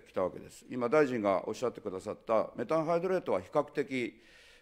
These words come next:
まだ深度が浅いといえば浅いですけれども、もっと深海底でいうと、南鳥島周辺の、お、レアアースデイ、えー、この、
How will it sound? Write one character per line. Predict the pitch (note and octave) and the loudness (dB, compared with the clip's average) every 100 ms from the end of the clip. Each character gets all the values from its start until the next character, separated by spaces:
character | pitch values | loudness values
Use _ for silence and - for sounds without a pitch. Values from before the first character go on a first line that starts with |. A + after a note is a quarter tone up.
| _ | _
ま | B2+ | 0
だ | A2+ F#2+ | 2 2
深 | A#2+ G#2 | -2 -2
度 | F2 | 0
が | F2 - | 0 -2
浅 | G#2+ B2 A#2 | -4 0 0
い | |
と | G#2+ | 2
い | |
え | A#2 | 2
ば | F#2+ | 2
浅 | F#2 G#2 | 2 0
い | |
で | E2+ | -2
す | E2 | -8
け | - | -10
れ | F2+ | -10
ど | G2+ | -4
も、 | B2+ G#2 | 0 0
も | - E3 | 2 -2
っ | |
と | D3+ | -2
深 | A#2 B2 | -6 -6
海 | A2+ A#2 | 0 0
底 | - F#2 | 0 -4
で | E2+ | -6
い | F2 | -8
う | F2 | -2
と、 | C3 A2+ - - | 4 4 2 -4
南 | B2+ B2+ A#2+ | -2 0 -2
鳥 | A#2 A#2 | -4 -6
島 | - F#2+ | -4 -4
周 | F2 G2 F#2 | -4 -6 -8
辺 | F#2 F#2 | -6 -2
の、 | B2+ | 0
お、 | G2 - F#2 E2+ E2+ - | 0 -4 -10 -10 -12 -8
レ | A#2+ B2+ | 0 4
ア | B2 | 4
ア | A2+ | 2
ー | |
ス | G#2+ | -2
デ | F2+ | -10
イ、 | - - _ - - - - _ | -10 -16 _ -20 -20 -20 -20 _
え | A#2 A2+ | 2 2
ー、 | A2+ | 4
こ | C#3 | 4
の、 | C3 B2 | 4 4